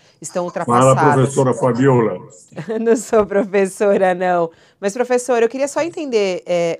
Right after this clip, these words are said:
Speaker 1: o senhor confia no nosso sistema eleitoral? Porque o senhor falou, é,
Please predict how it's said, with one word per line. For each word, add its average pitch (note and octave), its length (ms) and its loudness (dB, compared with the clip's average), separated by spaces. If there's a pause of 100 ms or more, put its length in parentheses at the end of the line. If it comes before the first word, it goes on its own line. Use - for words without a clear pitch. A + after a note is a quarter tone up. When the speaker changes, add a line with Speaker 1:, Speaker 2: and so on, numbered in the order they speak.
Speaker 1:
o A3+ 60 -10
senhor A4+ 380 -6
confia F#3+ 580 -4
no D#3 100 -8
nosso D3 280 -10
sistema E3 400 -10
eleitoral? D3 560 -2
Porque - 160 -14
o - 20 -16
senhor F#3+ 160 -8
falou, D#3+ 340 -4 (320)
é, C#3+ 540 0